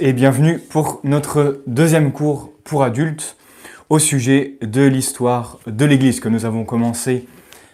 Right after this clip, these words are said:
donc, euh, le mois dernier. Et nous allons donc aujourd'hui continuer notre histoire, euh, si passionnante. Nous allons commencer par notre prière.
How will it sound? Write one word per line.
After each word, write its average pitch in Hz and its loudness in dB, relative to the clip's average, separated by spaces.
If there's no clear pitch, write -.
donc, 120 -4
euh, 107 -2
le 110 -4
mois 110 -2
dernier. 113 -4
Et 127 -6
nous 123 -2
allons 113 -2
donc 131 -4
aujourd'hui 123 -2
continuer 143 2
notre 139 2
histoire, 117 -2
euh, 113 0
si - -4
passionnante. 107 -2
Nous 120 -4
allons 135 0
commencer 113 -6
par 120 -2
notre 113 -2
prière. 87 -12